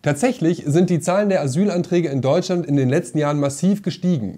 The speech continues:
Hier muss man allerdings dazu sagen, dass sie im Spitzenjahr neunzehnhundertzweiundneunzig auch schon mal bei über vierhunderttausend lagen. Hier müsste also noch ein bisschen Luft nach oben sein.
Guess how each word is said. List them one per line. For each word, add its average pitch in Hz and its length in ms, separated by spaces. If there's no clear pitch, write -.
Hier 127 120
muss 220 160
man 202 120
allerdings 160 420
dazu 139 320
sagen, 160 400
dass 139 160
sie 131 100
im 110 100
Spitzenjahr 127 760
neunzehnhundertzweiundneunzig 135 1300
auch 147 80
schon 151 140
mal 143 100
bei 127 140
über 196 340
vierhunderttausend 175 960
lagen. 80 380
Hier 127 140
müsste 196 340
also 151 380
noch 123 140
ein 113 120
bisschen 233 320
Luft 196 240
nach 180 160
oben 131 240
sein. - 280